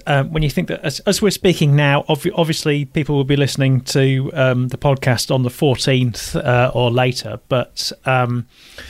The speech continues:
as we're speaking now, it's the, the thirteenth, so it is nine months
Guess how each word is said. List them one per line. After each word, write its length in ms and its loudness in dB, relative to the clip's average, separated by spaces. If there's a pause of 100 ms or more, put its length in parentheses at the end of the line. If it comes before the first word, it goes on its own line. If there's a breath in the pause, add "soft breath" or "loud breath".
(180 loud breath)
as 200 0
we're 100 4
speaking 420 0
now, 480 -2
it's 400 -2 (140)
the, 340 2
the 80 -4
thirteenth, 760 0
so 440 2 (480 loud breath)
it 220 2
is 240 2
nine 340 4
months 400 2